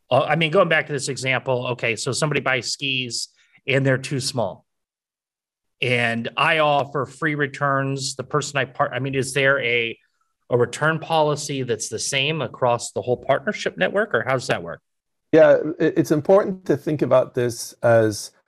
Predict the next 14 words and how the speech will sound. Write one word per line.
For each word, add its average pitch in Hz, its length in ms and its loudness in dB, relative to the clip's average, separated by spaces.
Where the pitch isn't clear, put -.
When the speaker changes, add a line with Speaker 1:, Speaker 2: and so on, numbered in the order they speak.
Speaker 2:
um, 110 280 4
and 139 120 6
this 147 160 4
is, - 200 -2
this - 280 -4
is 110 120 -2
honestly, 123 520 2
<laughs> - 220 -4
you're, 143 160 2
you're 127 160 2
getting 143 220 0
into 117 180 -4
the 110 80 0
very, 113 320 2